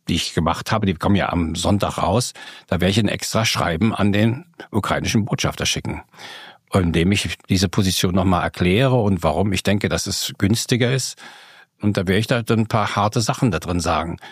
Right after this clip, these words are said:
Aber eben, eben auch wie diese anderen Briefe, die sind immer sehr höflich geschrieben, natürlich. Das ist unsere Art, wir, wir, nie, nie persönlich zu werden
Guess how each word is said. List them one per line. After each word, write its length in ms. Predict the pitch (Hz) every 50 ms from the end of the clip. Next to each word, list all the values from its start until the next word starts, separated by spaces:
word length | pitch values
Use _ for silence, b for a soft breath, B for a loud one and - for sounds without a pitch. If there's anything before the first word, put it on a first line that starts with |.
| B B B B B B B B
Aber 440 | - 92 90 87 90 87 87 90 -
eben, 320 | 104 - - 110 95 98
eben 300 | - 101 98 98 87 80 B B B -
auch 220 | - 78 - -
wie 40 | -
diese 220 | 92 95 92 -
anderen 240 | - - 101 101 95
Briefe, 220 | - 101 92 85 82
die 80 | 92
sind 100 | 90 90
immer 220 | 85 82 92 92 87
sehr 160 | 92 85 82
höflich 340 | 107 110 98 - 120 101 -
geschrieben, 440 | - 107 - - - 104 98 101
natürlich. 520 | 95 90 - - - 107 95 95 95 92 -
Das 240 | - - 82 - -
ist 160 | - - -
unsere 240 | 90 85 80 78 76
Art, 380 | 76 78 82 - - - 80
wir, 120 | 78 80 76
wir, 120 | 90 87 - - 101
nie, 260 | 101 87 90 101 107
nie 340 | 101 95 98 113 113 110 98 -
persönlich 600 | - - 92 87 - 87 90 92 101 101 - -
zu 140 | - 95
werden 340 | 85 92 92 98 101 107 101